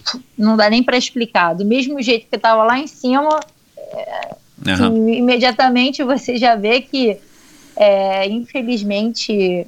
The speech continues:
Speaker 1: se a gente não, tipo, eu tive que ter aquela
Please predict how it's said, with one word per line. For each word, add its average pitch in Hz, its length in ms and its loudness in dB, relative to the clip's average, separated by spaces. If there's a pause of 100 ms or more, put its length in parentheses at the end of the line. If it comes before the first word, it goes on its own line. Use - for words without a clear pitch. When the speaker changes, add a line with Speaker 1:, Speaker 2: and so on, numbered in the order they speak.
(160)
Speaker 1:
se - 140 -8
a 190 60 0
gente 196 300 -4
não, 190 320 -2 (1040)
tipo, 208 380 2
eu 220 180 2
tive 254 280 -2
que 254 360 -2
ter 233 140 2
aquela 226 460 2